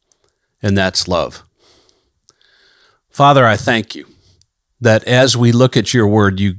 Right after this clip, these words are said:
you clearly show us your love. Every step of the way, every, every point we look at,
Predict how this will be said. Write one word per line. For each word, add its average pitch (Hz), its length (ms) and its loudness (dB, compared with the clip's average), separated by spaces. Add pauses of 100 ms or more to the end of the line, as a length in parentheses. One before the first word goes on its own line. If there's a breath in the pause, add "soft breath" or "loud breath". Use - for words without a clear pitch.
you 101 200 -6
clearly 131 880 0 (420 soft breath)
show 110 380 2
us 85 220 -2
your 98 120 -2
love. 76 380 -6 (480)
Every 165 340 2
step 139 360 0
of 120 40 -2
the 110 80 0
way, 95 200 -2
every, 180 420 0 (460 soft breath)
every 160 260 2
point 160 320 0
we 131 100 2
look 117 240 0
at, 80 220 -8